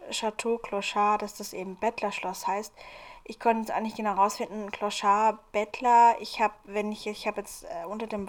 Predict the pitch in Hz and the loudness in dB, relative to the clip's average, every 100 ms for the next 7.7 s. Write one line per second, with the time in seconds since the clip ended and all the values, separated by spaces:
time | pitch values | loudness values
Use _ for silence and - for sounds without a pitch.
0 | 220 214 202 196 196 - - - - - | -12 -8 2 4 4 -2 -18 -20 -10 6
1 | 220 233 240 226 214 165 - - 220 214 | 6 6 8 10 10 6 -2 -2 -4 -2
2 | 220 220 - 208 202 196 - - - 202 | -6 -4 -4 -2 -2 -4 -16 -16 -2 0
3 | 190 190 185 240 285 - - _ _ - | 0 2 6 6 4 -4 -20 _ _ -6
4 | 208 202 202 - 180 - 208 208 196 190 | -4 -4 -6 -12 -20 -12 -4 -4 -2 0
5 | 190 240 277 - 208 - - 185 185 - | 0 0 -6 -10 -12 -10 -4 -4 -4 -12
6 | - 196 208 208 175 220 - 233 - 226 | -10 -10 -10 -8 -6 -6 -6 -10 -2 -2
7 | - 247 247 - 240 254 254 | -2 -10 -12 -8 -6 -6 -10